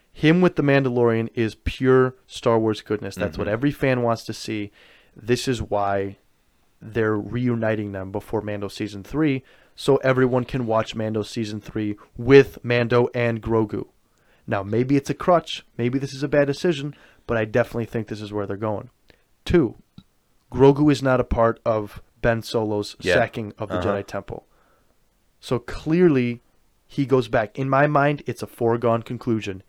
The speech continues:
Speaker 1: He picks the armor and leaves, which maybe Luke gives him the lightsaber too.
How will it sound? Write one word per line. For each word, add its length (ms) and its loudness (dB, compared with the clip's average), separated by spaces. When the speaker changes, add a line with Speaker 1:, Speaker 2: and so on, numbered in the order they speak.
Speaker 1:
He 220 -8
picks 460 2
the 380 0
armor 420 -2
and 180 -10
leaves, 380 -14
which 380 -10
maybe 300 -4
Luke 220 -6
gives 260 -8
him 100 -10
the 80 -12
lightsaber 520 -12
too. 260 -6